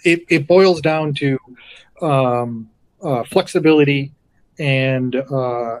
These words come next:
and ease of installation at that point, right? So you've got a single Cat X cable. Um, y-, you know, every I T guy in the world knows how to install such a thing. They can install it at exactly the length they need.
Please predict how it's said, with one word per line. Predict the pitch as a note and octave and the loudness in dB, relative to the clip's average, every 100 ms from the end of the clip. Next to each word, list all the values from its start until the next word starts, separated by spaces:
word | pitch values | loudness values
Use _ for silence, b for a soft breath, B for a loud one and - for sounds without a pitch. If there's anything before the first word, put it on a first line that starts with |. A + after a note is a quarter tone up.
| - | -8
and | C3+ C3 | -6 -4
ease | D#3 D#3 | -2 2
of | C#3+ C3 | 2 2
installation | B2+ - B2+ B2 A#2+ C3 A2+ G#2+ _ | -4 0 2 2 2 -2 -6 -12 _
at | C3 B2+ | -10 -8
that | B2 A2 _ | -10 -10 _
point, | - C3 G2+ _ | -2 -2 -2 _
right? | C3 B2 C3 | -4 -4 -6
So | - C#3+ | -2 0
you've | B2+ C3 C3+ | 2 0 0
got | D3 | 0
a | C3+ | -2
single | - F#3 F3+ E3+ | -2 0 2 0
Cat | - D3+ D3 - | 0 -2 -2 -8
X | C3+ - | -10 -6
cable. | - A#2+ A2+ A#2+ B B B B B - | -4 -4 -4 -14 B B B B B -6
Um, | D#3 C3 B2 B2 A#2 A#2 B2+ _ | -2 0 0 -2 -6 -10 -14 _
y-, | - - _ | -18 -18 _
you | D#3+ | -2
know, | C3+ B2+ | -2 -2
every | D3+ E3 D3 | -4 2 2
I | C#3+ | 2
T | C#3 D3 | 0 0
guy | C3+ C3 B2 B2 | 2 2 0 -4
in | B2+ | -2
the | B2 | 6
world | C3 D3 C#3 B2+ | 10 10 6 0
knows | B2 B2 | -4 -4
how | B2+ | -4
to | A#2 | -6
install | A2+ - E3+ | -8 -2 -2
such | D3 D3 | 0 -2
a | C#3+ | -2
thing. | D3 C#3 C3+ | -2 -2 0
They | B2+ | -2
can | C3+ B2+ | -2 -6
install | - C#3+ C3 | -2 0 0
it | B2 | -2
at | A#2 | -8
exactly | A#2 C3+ D3 - C3+ | -6 -4 -2 -2 0
the | C3 | 0
length | B2+ B2 - | -2 -4 -10
they | A2+ | -6
need. | B2+ C#3+ C#3 | -4 -2 -4